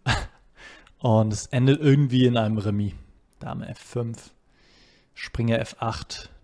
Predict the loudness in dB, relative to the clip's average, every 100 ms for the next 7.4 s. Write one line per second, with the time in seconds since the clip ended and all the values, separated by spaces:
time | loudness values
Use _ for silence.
0 | _ -8 -6 -4 -4 0 4 6 4 0
1 | -6 -6 -6 -6 -6 -4 -4 -6 -10 _
2 | _ -12 -8 -8 -10 -10 -8 -10 -12 -20
3 | _ _ _ _ _ _ _ _ _ _
4 | -14 -12 -12 -8 -6 -2 0 0 -2 -4
5 | -6 -6 -4 -2 -2 -2 -2 2 2 2
6 | 0 -4 -12 -18 -20 -20 _ _ 4 6
7 | 4 0 -14 -20